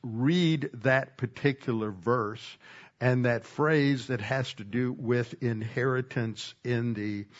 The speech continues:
uh, kingdom of Christ and God is we read that as a statement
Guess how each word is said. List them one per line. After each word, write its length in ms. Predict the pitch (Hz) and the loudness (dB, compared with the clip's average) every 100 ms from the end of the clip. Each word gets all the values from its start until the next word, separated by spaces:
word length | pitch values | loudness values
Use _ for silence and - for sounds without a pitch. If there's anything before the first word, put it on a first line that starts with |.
| - - _ | -20 -20 _
uh, 100 | 104 110 | -6 -6
kingdom 540 | - 156 139 127 120 120 | -2 0 2 2 0 -2
of 180 | 117 - | -8 -8
Christ 520 | - 123 123 123 - | -2 0 0 -4 -6
and 200 | 117 104 | -4 -2
God 460 | 123 131 120 120 | -2 0 0 0
is 180 | 139 113 | -2 -4
we 280 | - 131 196 | -2 0 0
read 380 | 170 156 147 117 | 0 0 0 -2
that 320 | 131 131 135 - | -2 -2 -4 -4
as 260 | 120 123 | -4 -4
a 180 | 117 120 | -4 -6
statement 800 | 110 - 165 175 - 113 113 | -6 -4 0 0 -2 -8 -8